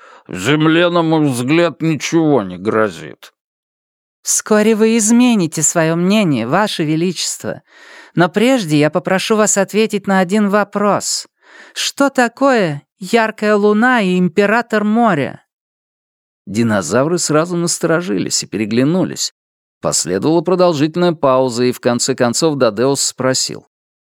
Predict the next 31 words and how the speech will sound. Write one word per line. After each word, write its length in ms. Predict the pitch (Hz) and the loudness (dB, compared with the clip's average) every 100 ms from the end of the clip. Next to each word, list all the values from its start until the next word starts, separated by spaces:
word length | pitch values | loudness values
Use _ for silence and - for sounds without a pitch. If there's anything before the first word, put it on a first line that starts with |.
| _ _ _ _ _ _ _ | _ _ _ _ _ _ _
«А 220 | - 90 | -10 -10
почему 720 | 92 101 101 - 131 131 139 | -8 -8 -6 -2 0 2 2
вы 120 | 139 139 | 2 2
решили, 680 | 135 - - 143 139 131 | -2 -4 0 2 2 0
что 300 | 117 - 113 | -2 -4 -2
мы 180 | 120 123 | 0 -2
скажем 680 | - - 156 135 69 73 64 | -4 0 0 0 -4 -14 -14
это 260 | 67 - | -16 -12
вам?» 480 | 76 76 90 76 - - _ _ _ _ _ _ _ | -10 -6 -4 -4 -8 -20 _ _ _ _ _ _ _
«Ваше 360 | 170 185 - 208 | 0 0 0 0
Величество, 840 | 226 247 240 165 147 - 131 110 _ - - _ | 2 0 -2 -2 -2 -2 -2 -4 _ -20 -20 _
если 340 | 160 202 220 | 0 2 2
это 160 | 214 220 | 2 0
то, 200 | 240 233 | 2 0
о 80 | 190 | 2
чем 220 | - 208 | 0 2
я 200 | 190 185 | 2 0
думаю, 600 | 165 220 269 220 165 156 - _ - - | 2 2 4 4 2 -2 -8 _ -20 0
то 100 | 226 | 4
я 160 | 226 | 4
раскрою 420 | 233 - 233 240 | 2 0 2 2
вам 180 | 233 233 | 4 2
секрет 440 | 214 220 233 247 240 | 0 -2 -2 0 2
наивысшей 680 | 240 233 285 233 - 175 | 0 2 0 0 0 0
важности, 600 | 165 226 247 185 160 - | 2 0 2 0 0 0
напрямую 540 | 180 190 202 220 277 220 | 0 2 0 2 4 2
связанный 520 | - 185 185 202 220 | 0 2 0 0 -2
с 120 | - | 0
выживанием 640 | 196 165 175 165 170 196 196 | 0 2 2 2 2 0 2
мира 300 | 175 185 190 | 2 2 0
динозавров. 840 | 202 202 196 226 226 143 113 - | 0 0 2 2 0 -2 -6 -10